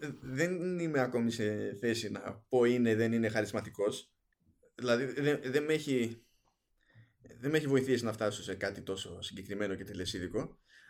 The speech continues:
αλλά <laughs> με έχει πείσει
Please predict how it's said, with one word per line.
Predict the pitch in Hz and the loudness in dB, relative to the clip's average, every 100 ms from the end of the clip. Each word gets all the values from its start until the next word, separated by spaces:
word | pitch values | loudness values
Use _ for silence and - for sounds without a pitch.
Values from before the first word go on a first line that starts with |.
| - - | -20 -8
αλλά | 104 120 120 - - _ _ _ _ - - - - _ _ _ _ _ | 2 4 4 2 -6 _ _ _ _ -16 -16 -18 -20 _ _ _ _ _
<laughs> | 165 - 247 - - - | -6 -2 -4 -4 -16 -4
με | 127 | 4
έχει | 147 165 143 | 4 4 0
πείσει | - 160 156 156 226 - | 4 6 6 4 0 -6